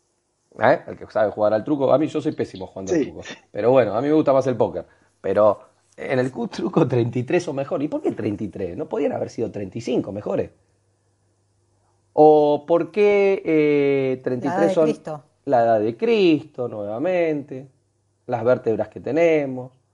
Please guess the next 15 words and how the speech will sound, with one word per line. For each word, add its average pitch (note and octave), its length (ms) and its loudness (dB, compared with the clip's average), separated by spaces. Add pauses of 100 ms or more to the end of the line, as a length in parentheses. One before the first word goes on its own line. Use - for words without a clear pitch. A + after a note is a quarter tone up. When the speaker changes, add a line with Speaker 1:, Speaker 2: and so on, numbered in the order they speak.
(260)
Speaker 1:
¿Por A#2+ 160 -4
qué D#3+ 120 0
pasa D#3 360 2
de, A#2 260 0
digamos, A#2 480 -4
al A2+ 80 -10
que A2+ 100 -6
le A#2+ 60 -4
gusta C#3 180 -4
la C3 100 0
astrología B2 540 -2
va B2 120 4
a - 20 2
ver B2 240 2
que A2+ 300 -2